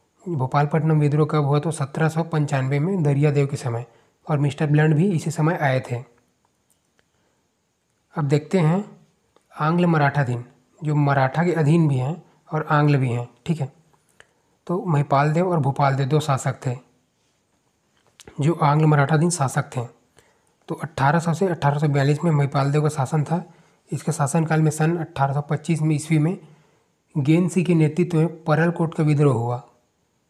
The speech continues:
कब हुआ? तो अठारह सौ पच्चीस में, महिपाल देव के शासनकाल में। महिपाल देव ने मराठों को टकोली नहीं चुकाया था,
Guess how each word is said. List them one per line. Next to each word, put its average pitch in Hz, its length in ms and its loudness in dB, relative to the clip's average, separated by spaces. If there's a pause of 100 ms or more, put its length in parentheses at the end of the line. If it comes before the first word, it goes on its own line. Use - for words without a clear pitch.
(640)
कब 151 160 2
हुआ? 156 200 4
तो 175 140 0
अठारह 139 320 0
सौ 170 140 -2
पच्चीस 156 500 -4
में, 127 160 -10 (720)
महिपाल 135 360 2
देव 139 120 2
के 180 200 -4 (140)
शासनकाल 135 500 -4
में। 120 160 -8 (800)
महिपाल 143 360 2
देव 160 100 2
ने 165 100 2
मराठों 147 360 2
को 160 80 0
टकोली 151 400 2
नहीं 156 180 4
चुकाया 139 380 0
था, 127 260 -6